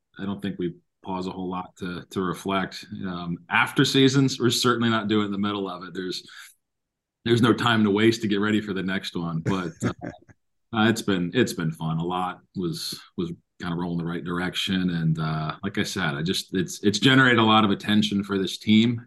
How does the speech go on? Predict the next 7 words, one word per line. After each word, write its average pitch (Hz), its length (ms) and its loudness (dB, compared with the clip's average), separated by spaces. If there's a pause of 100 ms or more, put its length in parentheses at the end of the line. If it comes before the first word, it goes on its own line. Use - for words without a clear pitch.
(120)
Uh, 87 340 -6 (520)
it's - 80 -4
our 87 100 2
twenty-fifth 98 560 2
anniversary 92 720 0
season, 98 600 0 (140)
um, 87 460 -2